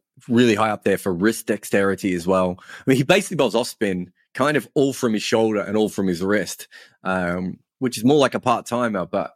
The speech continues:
you know, again, you know, height for that. I, I just think he's a fantastic player, um, from that perspective. And, and it makes me sad that we haven't seen, uh, more of him. Um, and I just got one last question 'cause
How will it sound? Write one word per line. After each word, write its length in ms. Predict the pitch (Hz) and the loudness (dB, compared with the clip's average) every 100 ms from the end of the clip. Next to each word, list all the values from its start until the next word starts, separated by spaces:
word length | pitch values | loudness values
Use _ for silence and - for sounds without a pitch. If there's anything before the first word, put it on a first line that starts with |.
| - | -10
you 100 | 98 | -6
know, 260 | 87 90 - _ _ 127 | -4 -6 -8 _ _ 0
again, 440 | 127 151 117 87 | 2 2 0 -8
you 140 | 147 110 | -6 -6
know, 80 | |
height 320 | - 143 143 - | 0 0 0 -6
for 300 | 135 127 110 | -8 -8 -4
that. 340 | 123 117 - _ - - | -2 -4 -6 _ -16 -2
I, 140 | 139 143 | -2 0
I 80 | 151 | -2
just 180 | 139 - | -2 -4
think 140 | 131 | -4
he's 160 | 113 104 | -4 -4
a 60 | |
fantastic 520 | 110 104 104 95 104 | -4 -2 -2 -4 -8
player, 320 | - 95 92 - | -4 -2 -2 -4
um, 420 | 95 92 92 76 _ | -4 -4 -4 -6 _
from 160 | - 101 | -2 -2
that 140 | 95 | -2
perspective. 500 | - 98 90 92 92 | -2 -2 0 -2 -2
And, 100 | 120 | 0
and 240 | 151 151 | 2 2
it 20 | 139 | 0
makes 180 | 127 | -2
me 80 | 113 | -4
sad 260 | 117 107 98 | -4 -4 -2
that 160 | 95 | -6
we 140 | 107 98 | -4 -2
haven't 300 | 104 95 90 | -2 -4 -8
seen, 320 | 95 90 95 _ _ _ - | -8 -8 -10 _ _ _ -8
uh, 160 | 95 90 | -4 -2
more 320 | 90 85 85 | 0 2 2
of 100 | 85 | 0
him. 240 | 82 80 - _ _ _ _ _ 101 | -2 -6 -10 _ _ _ _ _ -4
Um, 320 | 101 101 98 | -2 -2 -2
and 140 | 117 117 | 0 0
I 60 | |
just 160 | 113 107 | -2 -4
got 100 | 101 | -2
one 160 | 120 | 0
last 160 | 120 101 | -2 -2
question 380 | 104 95 85 87 | -2 -2 -4 -4
'cause 280 | 85 82 | -6 -8